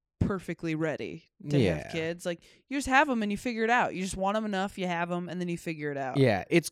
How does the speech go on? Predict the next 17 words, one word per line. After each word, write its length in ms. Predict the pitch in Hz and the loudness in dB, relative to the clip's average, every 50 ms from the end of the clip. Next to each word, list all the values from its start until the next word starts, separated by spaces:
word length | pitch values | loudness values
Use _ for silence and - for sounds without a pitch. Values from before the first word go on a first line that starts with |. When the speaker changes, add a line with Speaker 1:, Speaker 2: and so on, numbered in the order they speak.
| _ - | _ 2
Speaker 2:
it's 220 | - 180 175 - | 2 2 2 2
good 240 | - - 277 262 285 | 0 2 2 4 4
to 60 | - | 2
get 200 | 151 147 165 147 - | 4 4 2 2 4
to 140 | - 151 | 4 4
a 60 | 131 107 | 4 6
place 440 | - - - 131 127 123 - - | 4 4 6 6 6 6 4 4
where 300 | - 117 110 107 104 98 92 | 4 6 6 8 6 6 4
you're 240 | 87 101 104 110 113 | 0 0 2 2 2
bringing 440 | 104 104 117 117 113 110 107 104 101 | 4 6 6 6 6 6 4 4 6
them 200 | 104 101 101 101 | 6 4 6 6
into 360 | 101 98 98 - - 101 95 | 4 4 2 0 2 2 2
a 60 | 92 | 2
good 380 | 87 87 87 95 101 98 92 85 | 2 0 2 4 4 4 4 2
situation. 960 | - - 104 - - - 90 87 85 90 90 92 - - - 76 65 62 - | 0 0 0 0 0 -2 0 0 0 0 0 0 -2 -4 -6 -6 -8 -10 -8
Speaker 1:
Right, 360 | - 440 453 294 202 175 156 - | -6 -2 -2 0 0 -2 -4 -6
yeah. 300 | 220 226 190 151 139 151 | -6 -4 -4 -4 -6 -8